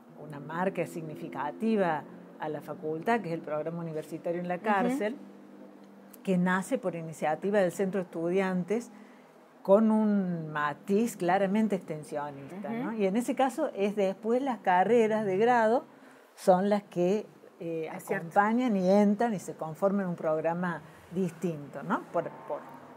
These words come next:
Speaker 1: ya por, por la participación de múltiples y otros actores, ¿no? De, de, de la institución, de la gestión, en fin, ¿no? Pero eso como que también le da un, una marca, ¿no? Este,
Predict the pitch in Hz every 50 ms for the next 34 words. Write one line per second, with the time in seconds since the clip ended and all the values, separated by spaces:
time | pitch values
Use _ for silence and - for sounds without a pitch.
0 | - 170 170 202 196 214 226 196 170 165 - - - - 151 143 147 143 143 147
1 | 156 151 - 175 156 - 180 170 - 143 143 139 - 202 220 220 190 156 151 156
2 | 165 190 226 247 233 - 196 170 - - 156 156 147 156 160 175 196 190 214 196
3 | 175 156 139 135 147 - - 320 254 170 143 143 143 151 151 165 185 196 175 151
4 | 139 143 165 165 - - 151 143 139 143 147 - 170 151 147 - 147 147 - -
5 | 160 160 165 170 185 196 202 208 202 185 160 147 143 135 - - - 160 - -
6 | - 185 180 180 190 214 220 220 202 165 151 151 143 - 160 139 - - 175 -
7 | - - - - - - - - - - - - - - - - - 190 175 190
8 | 196 208 233 240 247 - 302 302 285 262 254 - 196 185 185 151 180 175 - 160
9 | 165 185 220 233 247 226 202 175 185 233 233 214 190 175 175 170 170 165 160 143
10 | 139 - - - - - 170 175 170 165 160 156 156 165 165 170 185 190 185 165
11 | 165 160 - - 147 147 147 160 180 226 277 - - - - - - - - -
12 | - - 175 170 170 170 - - - - 170 160 156 151 143 143 147 -